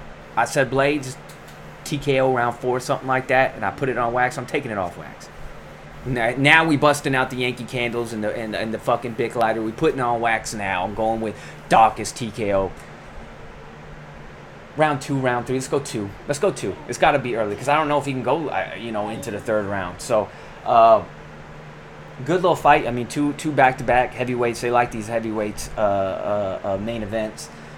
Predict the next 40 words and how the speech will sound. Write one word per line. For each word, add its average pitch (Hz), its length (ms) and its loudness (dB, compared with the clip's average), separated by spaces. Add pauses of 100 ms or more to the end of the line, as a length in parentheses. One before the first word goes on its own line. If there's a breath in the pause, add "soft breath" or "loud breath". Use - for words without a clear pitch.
(120 loud breath)
Um, 117 280 6
we'll 156 100 2
see 196 160 0
if 175 100 2
Daukaus 160 380 4
is 135 60 -8
real. 170 100 4
I 120 80 6
mean, 127 160 0
this 156 140 -2
dude 143 340 -2
left 156 240 8
his 147 140 -4
fucking 143 340 0
job, 123 340 6
right? 117 300 2
He 123 100 -2
left 143 220 4
his 127 140 -4
job 139 260 6
as 120 140 0
a 113 40 -4
police 139 320 -2
officer. 123 380 2
You 117 100 -6
can't 147 240 -2
lose 143 160 2
two 160 200 0
in 143 60 2
a 120 40 2
row. 143 300 8 (260 loud breath)
He 165 80 8
went 151 180 6
four 151 220 6
and 143 100 6
oh. 165 140 6
He's 135 120 2
thinking, 135 260 0
"Shit 156 280 0
sweet. 156 400 0